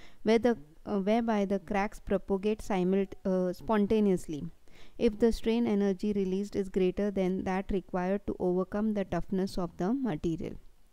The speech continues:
So this is the basic concept of the electromechanical breakdown,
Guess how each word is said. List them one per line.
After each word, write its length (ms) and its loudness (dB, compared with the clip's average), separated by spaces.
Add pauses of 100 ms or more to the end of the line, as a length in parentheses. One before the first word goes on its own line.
(760)
So 120 -2
this 260 2
is 120 -2
the 120 4
basic 520 0
concept 560 2
of 160 -2
the 160 2 (260)
electromechanical 1120 0
breakdown, 640 0